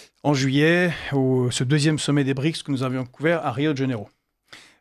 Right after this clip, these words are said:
Très in-, de manière très intéressante, aucun média européen quasiment, français, personne, aucun commentaire, si ce n'est, pff,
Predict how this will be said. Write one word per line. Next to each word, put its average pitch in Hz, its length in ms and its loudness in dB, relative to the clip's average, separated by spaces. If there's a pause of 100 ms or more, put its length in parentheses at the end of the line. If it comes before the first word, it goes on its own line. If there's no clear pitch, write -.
(300)
Très 160 200 0
in-, 147 60 0
de 135 160 -4
manière 147 200 0
très 160 100 -4
intéressante, 143 680 -2 (180)
aucun 160 260 -8
média 131 440 -4
européen 117 360 -8
quasiment, 123 460 -10 (380)
français, - 540 -8
personne, - 360 -14 (500)
aucun 151 180 -2
commentaire, 123 540 -6 (300)
si - 160 -2
ce - 100 -4
n'est, 143 160 2
pff, 120 180 -8